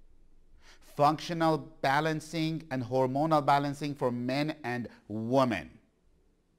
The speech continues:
What is the medical model for treating autoimmune condition? Prednisone,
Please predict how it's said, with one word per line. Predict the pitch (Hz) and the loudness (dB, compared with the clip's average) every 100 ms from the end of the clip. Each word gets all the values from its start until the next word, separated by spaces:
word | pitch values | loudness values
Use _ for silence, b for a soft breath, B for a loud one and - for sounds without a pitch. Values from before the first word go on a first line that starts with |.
| _ _ _ _ _ _ _ _ _ _ _ _ _ _ _ _ _ _ _ _ _ _ _ _ _ B B | _ _ _ _ _ _ _ _ _ _ _ _ _ _ _ _ _ _ _ _ _ _ _ _ _ B B
What | 127 123 147 185 - - | -6 4 8 8 6 -2
is | 185 151 | -2 2
the | 147 | 0
medical | 131 131 185 196 214 | 4 4 4 2 2
model | 202 202 214 | 4 4 2
for | 202 208 | -2 -4
treating | 202 208 208 | -4 -4 -2
autoimmune | 202 190 202 196 208 202 | 2 2 2 -2 -6 -2
condition? | 202 202 202 220 214 220 - _ _ _ _ _ _ _ _ _ | -2 -2 -4 -2 -4 -6 -14 _ _ _ _ _ _ _ _ _
Prednisone, | - 175 180 156 127 104 90 78 | -2 4 6 4 -2 -4 -8 -10